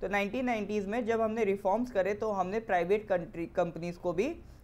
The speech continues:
ऐड किया, प्राइवेट कंपनीज को भी जोड़ते गए। तो अगर अभी हम बात करें अपनी कंट्री में, तो हमारी कंट्री में प्राइवेट कंपनीज भी हैं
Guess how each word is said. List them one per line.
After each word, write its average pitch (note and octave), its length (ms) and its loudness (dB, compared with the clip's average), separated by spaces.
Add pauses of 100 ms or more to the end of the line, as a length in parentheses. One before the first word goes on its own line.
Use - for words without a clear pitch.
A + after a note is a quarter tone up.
(160)
ऐड F#3+ 280 4
किया, D#3+ 180 2
प्राइवेट F#3 440 2
कंपनीज F#3 420 -2
को F#3+ 140 0
भी C4 240 -2 (280)
जोड़ते G3 400 4
गए। D#3+ 200 4 (380)
तो G#3 60 2
अगर G#3+ 200 2
अभी A3 320 2
हम B3+ 180 4
बात G#3 240 4
करें F#3+ 200 4
अपनी F#3 240 0
कंट्री E3 340 -2
में, F#3 200 -2
तो B3 100 0
हमारी F#3+ 420 2
कंट्री G3 380 0
में A#3+ 300 -2 (320)
प्राइवेट G3 580 4
कंपनीज G#3 420 0
भी A#3 160 -2
हैं B3+ 320 0